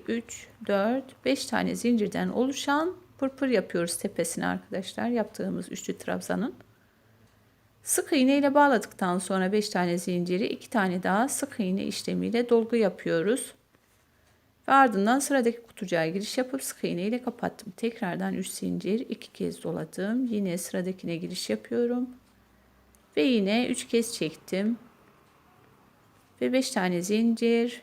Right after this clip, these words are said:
yaptığım üçlü trabzan yanından giriş yapıp sık iğne ile kapattıktan sonra iki tane daha sık iğne ile dolgu yapıyoruz.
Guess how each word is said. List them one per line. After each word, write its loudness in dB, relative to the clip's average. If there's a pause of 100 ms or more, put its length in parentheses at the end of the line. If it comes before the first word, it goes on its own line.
(100)
yaptığım -2
üçlü -6
trabzan -4
yanından 0
giriş -4
yapıp -4
sık -10
iğne -4
ile -4
kapattıktan -4
sonra -4
iki -12
tane -4
daha 0
sık -6
iğne -4
ile -2
dolgu 0
yapıyoruz. 0